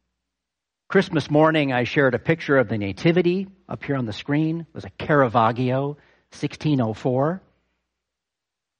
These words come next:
This is Banksy, two thousand nineteen.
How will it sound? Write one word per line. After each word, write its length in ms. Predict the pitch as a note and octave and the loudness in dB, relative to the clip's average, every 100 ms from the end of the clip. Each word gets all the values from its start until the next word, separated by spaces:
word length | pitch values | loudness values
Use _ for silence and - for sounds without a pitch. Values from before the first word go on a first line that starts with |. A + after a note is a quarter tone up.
| _ - | _ -2
This 160 | E3+ | 0
is 100 | F3+ | 0
Banksy, 600 | B2+ F3 G#3+ - F3+ G#2 - _ - | 2 2 2 0 -2 -2 -8 _ -2
two 120 | F#3+ | 2
thousand 380 | E3+ E3 D3+ D3+ | 4 4 2 0
nineteen. 580 | D3+ D3+ F#3 B3 B2+ | 0 -2 -4 -4 -6